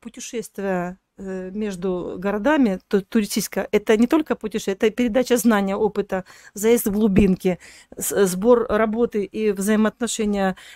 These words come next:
э, се-, селян возрастных групп разных. Вот, э, в Ростове у меня была таки-, такая практика, э, я, э, жила в садовом товариществе и создала это все. И у нас была, э,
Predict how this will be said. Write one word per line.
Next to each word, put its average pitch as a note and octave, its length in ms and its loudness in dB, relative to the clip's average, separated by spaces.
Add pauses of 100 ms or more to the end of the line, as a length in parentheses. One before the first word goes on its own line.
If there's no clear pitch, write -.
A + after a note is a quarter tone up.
э, G3+ 320 0
се-, G#3+ 220 -2
селян G#3+ 600 4
возрастных G3+ 520 -4
групп C4+ 260 0
разных. F3+ 400 -4 (460)
Вот, B3 240 2
э, A#3 260 6
в G#3+ 80 -4
Ростове D4 360 2
у C#4+ 40 4
меня C#4 180 6
была C4+ 240 2
таки-, C4+ 400 -2 (100)
такая C4 320 4
практика, A3 720 2
э, G3 240 2
я, A3 400 4 (360)
э, G#3 280 -2
жила G3+ 360 2
в F3 80 -6
садовом G#3+ 360 0
товариществе A#3+ 840 0
и - 20 -4
создала G3 540 2
это E3 240 -4
все. - 300 -4 (380)
И A3 100 6
у A3 40 8
нас B3+ 300 6
была, A#3+ 580 4
э, G#3 640 2